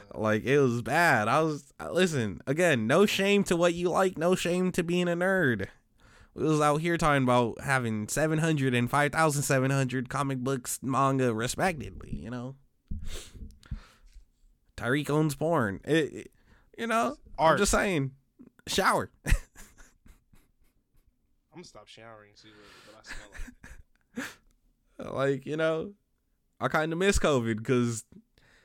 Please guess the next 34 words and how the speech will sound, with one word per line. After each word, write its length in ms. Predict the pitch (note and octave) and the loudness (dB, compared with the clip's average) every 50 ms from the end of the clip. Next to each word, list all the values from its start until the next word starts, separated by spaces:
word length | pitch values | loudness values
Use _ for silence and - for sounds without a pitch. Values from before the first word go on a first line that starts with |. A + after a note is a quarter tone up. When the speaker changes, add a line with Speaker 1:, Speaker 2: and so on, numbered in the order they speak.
| _ _ _ _ _ _ _ _ _ _ _ _ _ _ _ _ _ _ _ _ - | _ _ _ _ _ _ _ _ _ _ _ _ _ _ _ _ _ _ _ _ -12
Speaker 1:
then 420 | - B2 B2 B2 C#3+ D#3 E3 E3 D#3 | -8 -4 -2 0 2 2 2 2 2
we 120 | D#3 D3+ | 2 4
all 280 | D3 D3 D#3 D#3 D#3 D3+ | 4 6 6 6 4 4
would 100 | D3 D3 | 4 2
have 80 | D#3 | 2
had 200 | D#3 D3 C#3+ C#3+ C#3+ | 2 0 0 0 -2
to 60 | D3 | -2
wear 320 | C#3 C#3 C#3+ D3 D3 D3 | 0 2 4 4 4 4
a 40 | D3 | 2
mask 480 | D3 D3+ E3+ F3+ F3+ F3+ F3+ - - - | 2 2 4 4 4 2 0 -2 -4 -6
and 140 | D3 D#3 D#3+ | -4 -2 -2
it, 60 | D#3+ | -2
I 140 | D3+ C3+ D3 | 0 0 2
wouldn't 300 | D3+ D3+ D#3 D#3 D3+ D#3 | 2 2 2 0 0 -2
have 100 | D3+ D3+ | -4 -4
felt 280 | - D3 D#3 D3 B2 - | -4 -2 -2 -2 -2 -4
weird, 540 | D3+ D#3+ F3+ F#3+ F#3 D#3+ C3 A#2 G#2 G#2+ C#3 - G#3 - _ - - | -2 0 2 2 2 2 2 0 -2 -6 -12 -18 -20 -20 _ -14 -6
you 120 | - B2 D#3 | -4 -2 0
know? 280 | D#3+ E3 F3 F#3 B3 - _ _ _ _ _ _ _ _ _ _ _ _ _ _ _ _ _ _ _ _ _ _ _ _ _ - - - - - - - - - - | 0 0 0 -2 -4 -8 _ _ _ _ _ _ _ _ _ _ _ _ _ _ _ _ _ _ _ _ _ _ _ _ _ -10 -10 -8 -8 -10 -12 -16 -18 -16 -12
Speaker 2:
Hey, 140 | C3 C#3 | -10 -8
listen, 340 | C3+ C#3+ C#3+ - B2+ A#2 A2 | -8 -6 -6 -4 -4 -2 0
what 200 | A2+ B2 C#3 D3 | 0 0 0 0
would, 220 | D3 D3 D3 C#3 - - - - - _ - | 0 -2 -2 -4 -6 -12 -20 -20 -20 _ -12
would 180 | A2+ A#2 A2+ | -10 -2 -2
you 80 | A#2+ A#2+ | 0 2
be 160 | B2 C3+ C3+ | 4 4 2
okay 240 | B2+ B2 - C3 B2+ | 2 0 -2 -4 -4
with 180 | C3 C3 B2 A#2+ | -2 -4 -4 -4
me, 240 | B2 B2 B2 B2 A#2 | -4 -4 -4 -4 -4
um, 480 | A2 A2 A2+ A2 G#2+ G#2 G2 F2+ - - - | -4 -4 -4 -4 -6 -8 -12 -14 -18 -20 -18
stopping 500 | - - - - A#2 A#2 - B2 A2+ A2 | -18 -10 -4 -2 -2 0 0 -2 -2 -4
my 560 | A2 A2 G#2+ G#2+ G#2+ G#2+ G#2+ G#2 G2+ G2 G2 A2+ - | -4 -4 -6 -6 -6 -8 -10 -12 -14 -16 -18 -18 -14
heinous 600 | B2 A#2+ A#2 A2+ A2+ G#2+ - - - - - _ _ _ _ _ _ _ - - - | -12 -10 -10 -10 -10 -10 -10 -12 -12 -14 -16 _ _ _ _ _ _ _ -20 -18 -12
comments 760 | - - B2 C3 C3+ C#3 C#3+ C#3 C3 - - - - - | -10 -8 -6 -6 -6 -6 -6 -8 -10 -12 -14 -16 -16 -18